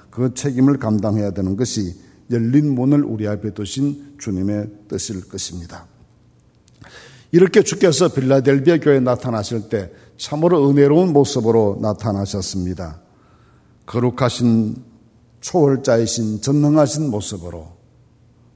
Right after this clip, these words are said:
또는 다윗의 열쇠를 가지시고 교회와 세상을 임의로 주관하시는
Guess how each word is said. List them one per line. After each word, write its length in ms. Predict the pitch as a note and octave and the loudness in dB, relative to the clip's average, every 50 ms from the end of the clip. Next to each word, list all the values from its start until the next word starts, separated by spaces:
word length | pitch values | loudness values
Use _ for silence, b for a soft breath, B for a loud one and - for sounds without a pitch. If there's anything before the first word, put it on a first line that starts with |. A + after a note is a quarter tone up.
| _ _ - | _ _ 2
또는 520 | D3 D3 D3+ D3 C#3+ C3+ A#2+ A2 - - - - - - b b b b b b b b _ _ _ _ _ _ _ _ _ _ | 4 6 6 6 6 4 2 0 -2 -6 -12 -20 -20 -20 b b b b b b b b _ _ _ _ _ _ _ _ _ _
다윗의 480 | - - C3+ D3 D3+ C#3 - E3 E3 D#3 | -4 0 4 4 4 6 6 6 6 6
열쇠를 380 | C#3+ C#3 B2+ A2 C#3+ C#3 C3 - | 4 4 2 2 2 2 2 2
가지시고 840 | - B2+ B2 A#2+ A2+ - - A#2+ G#2+ A#2 A#2 A2 A2 A2 - - - - - _ | 0 0 0 0 -2 -4 -6 -6 -2 0 0 0 -2 -4 -10 -16 -20 -20 -18 _
교회와 440 | - C3+ C3+ C#3 D3+ D#3 D#3+ D#3+ D#3 | -2 2 4 6 6 6 6 4 4
세상을 760 | - - C3 A#2+ - - B2+ B2+ B2 A#2+ A#2 A2+ A#2+ - - - | 2 2 0 0 0 -2 -2 0 0 0 -2 -4 -6 -12 -10 -6
임의로 480 | B2+ A#2+ B2 C3 C#3+ D#3 D#3+ D3+ D3 | -4 -2 0 2 4 4 4 2 0
주관하시는 840 | D3+ - D3+ C#3+ D3 D3 D3 C#3+ C3 - - D3+ D3 D3 D3 C#3+ | -2 -4 -2 0 0 2 2 2 0 0 0 0 0 0 -2 -4